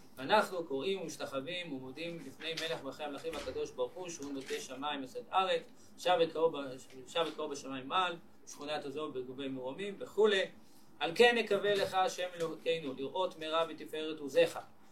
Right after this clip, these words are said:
להעביר גלולים מן הארץ ואלילים קרות יכרתון, לתקן עולם במלכות שדי, וכל בני בשר יקראו בשמך, להפנות אליך כל ראשי ארץ, יכירו וידעו כל יושבי תבל, כי לך תכרע כל ברך, תשבע כל לשון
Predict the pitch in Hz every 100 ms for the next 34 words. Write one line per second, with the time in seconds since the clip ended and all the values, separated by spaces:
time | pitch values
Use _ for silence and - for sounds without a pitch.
0 | - - 147 151 202 190 185 175 180 180
1 | 170 156 180 180 165 147 139 143 160 170
2 | 165 139 160 151 - - - 165 170 160
3 | 160 - - - - 170 - - 190 190
4 | 160 165 170 160 135 135 151 143 127 123
5 | 170 170 165 - - - - - 180 185
6 | 160 147 - 160 143 151 151 131 - 180
7 | 170 139 127 151 147 147 151 - 143 131
8 | - 156 180 160 160 - - 185 170 139
9 | 143 165 165 165 - 147 139 127 180 190
10 | 190 - - - - - 185 185 202 220
11 | 220 185 185 196 170 156 185 196 165 156
12 | 147 156 147 139 127 208 208